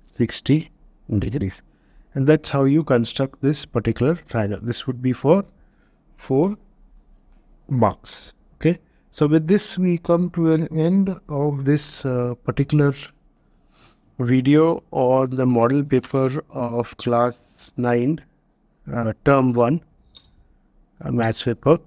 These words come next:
for, uh, which is going to come, uh, in October now, within a few days' time. Okay, so this was for eighty marks.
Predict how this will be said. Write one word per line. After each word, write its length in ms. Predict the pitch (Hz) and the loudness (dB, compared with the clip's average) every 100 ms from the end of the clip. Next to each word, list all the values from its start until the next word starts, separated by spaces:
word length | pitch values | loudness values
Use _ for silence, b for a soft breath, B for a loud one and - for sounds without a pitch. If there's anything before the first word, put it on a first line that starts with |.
| _ _ _ _ _ _ _ _ _ _ _ _ _ _ _ - | _ _ _ _ _ _ _ _ _ _ _ _ _ _ _ -2
for, 500 | 123 117 117 113 117 | 2 4 4 4 0
uh, 920 | 123 117 113 110 113 113 110 113 127 131 - - | 0 -2 -2 -4 -4 -2 -2 -4 -8 -16 -20 -12
which 320 | 160 123 117 | -6 0 2
is 120 | 117 117 | 2 2
going 160 | 120 | 2
to 80 | 113 | 2
come, 340 | - 113 117 - _ _ _ _ _ - | 2 0 -2 -10 _ _ _ _ _ -16
uh, 500 | - - 117 113 113 117 - | -6 -2 -2 -2 -6 -8 -8
in 460 | 151 139 120 120 117 | 0 2 4 2 0
October 540 | 139 127 - 123 156 165 _ _ - | 0 -2 0 0 0 -2 _ _ -8
now, 320 | 113 120 156 - | -2 -2 -4 -6
within 260 | 127 113 117 | -6 0 0
a 40 | |
few 240 | 113 127 117 | 0 0 2
days' 260 | 120 113 | 2 0
time. 280 | - 110 165 _ _ b b b b _ | -2 0 -2 _ _ b b b b _
Okay, 200 | - 160 | -2 -2
so 200 | - - | -2 -4
this 160 | 123 - | -2 0
was 160 | 139 135 | -2 -2
for 220 | 131 127 | -2 0
eighty 320 | 135 123 139 | 0 -2 -2
marks. 640 | 127 120 143 - - - | 0 0 -2 -6 -18 -18